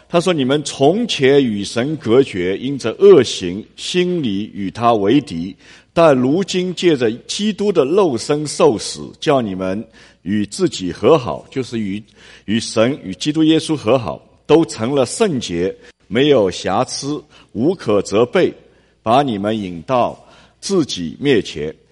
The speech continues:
我们注意两个词啊，在这里面，保罗在这两节经文当中，他写到了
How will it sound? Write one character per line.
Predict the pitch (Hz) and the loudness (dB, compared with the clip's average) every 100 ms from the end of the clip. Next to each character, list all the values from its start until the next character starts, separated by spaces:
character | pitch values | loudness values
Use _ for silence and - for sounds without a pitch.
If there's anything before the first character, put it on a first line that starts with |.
| _ _ | _ _
我 | - 117 | -4 -2
们 | 151 | -2
注 | 214 196 | 0 2
意 | 160 | 2
两 | 113 92 | 2 0
个 | 120 | 0
词 | - - 95 | -2 -4 -2
啊， | 101 82 69 | -2 -2 -8
在 | - 147 | -4 -4
这 | 190 | -2
里 | 165 | -2
面， | 120 117 117 - | -2 -2 -2 0
保 | 104 | 0
罗 | 101 120 | 2 2
在 | 131 143 | 2 0
这 | 127 151 | 0 0
两 | 143 113 98 | 2 2 0
节 | 92 135 | -2 -2
经 | - 147 | -2 -4
文 | 117 | -4
当 | 117 120 | -2 -4
中， | 120 123 | -4 -4
他 | 123 | -4
写 | - 85 | -4 -8
到 | 85 117 | -2 -2
了 | 87 | -2